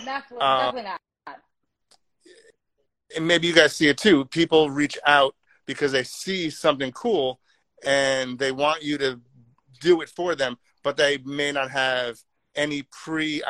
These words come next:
Speaker 2: idea of, you know, necessarily what you do. They just know that you put up a bunch of things that look cool, and maybe there's a little bit of commotion and people are excited about what you're doing. So now they wanna get involved. And that kinda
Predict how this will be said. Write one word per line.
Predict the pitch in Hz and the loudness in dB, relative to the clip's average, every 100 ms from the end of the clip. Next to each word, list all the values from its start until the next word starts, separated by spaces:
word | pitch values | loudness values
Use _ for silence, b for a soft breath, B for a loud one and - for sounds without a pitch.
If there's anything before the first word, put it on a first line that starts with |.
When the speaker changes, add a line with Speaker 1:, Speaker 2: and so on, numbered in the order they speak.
| 127 - | -4 -6
Speaker 2:
idea | 131 139 139 131 | -8 -4 0 2
of, | 120 117 _ _ | 0 -4 _ _
you | 147 | -6
know, | 131 120 | -4 -2
necessarily | 131 127 131 117 | -6 -6 -6 -6
what | 117 139 135 | 2 2 2
you | 123 | -8
do. | 117 110 | -6 -4
They | 120 | -2
just | 131 120 | -2 -2
know | 135 127 | 2 2
that | 127 | 0
you | 131 143 143 131 _ _ _ _ - | -6 -6 -6 -6 _ _ _ _ -2
put | 156 143 | 2 2
up | 120 | -2
a | |
bunch | 123 123 | -4 -4
of | 120 | -6
things | 139 120 | -6 -2
that | 123 | -2
look | 143 147 - | 0 -2 -2
cool, | 160 147 127 - b b | -2 0 0 -2 b b
and | 139 135 | 0 4
maybe | 143 139 | 4 6
there's | 135 135 | 4 4
a | |
little | 131 135 135 | 4 4 2
bit | 135 127 | 2 2
of | - | 0
commotion | 131 139 - 127 | 2 0 0 -4
and | 120 117 | -4 -6
people | - 139 127 | -8 0 2
are | |
excited | 117 - 131 120 | 2 4 2 4
about | 120 139 135 | 2 2 2
what | 131 | -6
you're | 117 | -8
doing. | 127 120 - _ - | -6 -6 -8 _ -16
So | - | -4
now | 135 131 | 0 2
they | 131 | 2
wanna | 131 120 | 0 -2
get | 127 | -6
involved. | 113 117 104 - - | -4 -2 -2 -6 -8
And | 135 | -2
that | 143 - | -2 0
kinda | 143 135 | 0 0